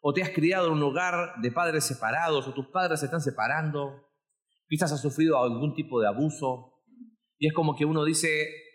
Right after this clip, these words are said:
esas cicatrices nunca se van a ir. Y nos van a acompañar toda la vida. ¿Les puedo decir algo? Años atrás falleció un misionero amigo, joven, tenía cuarenta y algo de años, de un cáncer,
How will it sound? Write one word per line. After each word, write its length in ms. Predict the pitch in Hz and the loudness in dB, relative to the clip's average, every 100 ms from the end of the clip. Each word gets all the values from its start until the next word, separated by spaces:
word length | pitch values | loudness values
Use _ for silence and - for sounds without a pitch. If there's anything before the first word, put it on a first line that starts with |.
| _ _ | _ _
esas 260 | 156 156 131 | -2 0 0
cicatrices 500 | 135 127 151 156 131 | -2 0 0 0 0
nunca 260 | 160 151 | -2 -2
se 100 | 127 | -2
van 160 | 120 120 | -2 0
a 80 | 120 | -2
ir. 120 | 110 - _ _ _ | -4 -10 _ _ _
Y 80 | 131 | 0
nos 80 | 139 | 2
van 120 | 165 | 2
a 40 | |
acompañar 440 | 131 120 127 151 151 | -2 -4 -2 -2 -2
toda 180 | 151 139 | -2 0
la 120 | 117 | 0
vida. 360 | 127 95 87 - _ _ _ _ | 0 -2 -6 -14 _ _ _ _
¿Les 100 | 123 | -2
puedo 200 | 185 143 | 2 2
decir 240 | 120 147 | 2 0
algo? 440 | 165 165 156 _ - | -2 -6 -10 _ -4
Años 280 | 135 156 127 | 0 2 0
atrás 460 | 147 175 180 - - _ _ | 0 -2 -4 -10 -20 _ _
falleció 420 | 123 120 120 156 160 | 0 2 2 2 2
un 80 | |
misionero 360 | 139 135 143 156 | 2 0 -2 0
amigo, 380 | 143 143 123 117 - - _ - | 0 2 0 -2 -12 -20 _ 0
joven, 340 | 175 160 139 | 2 2 0
tenía 280 | 131 135 131 | -4 -4 -2
cuarenta 380 | 120 123 120 123 | -2 -2 0 0
y 60 | |
algo 240 | 139 123 120 | 0 0 0
de 100 | 135 | -2
años, 300 | 120 113 107 | -2 -6 -8
de 80 | |
un 80 | 107 | -8
cáncer, 400 | 131 120 120 110 | -4 -4 -2 -4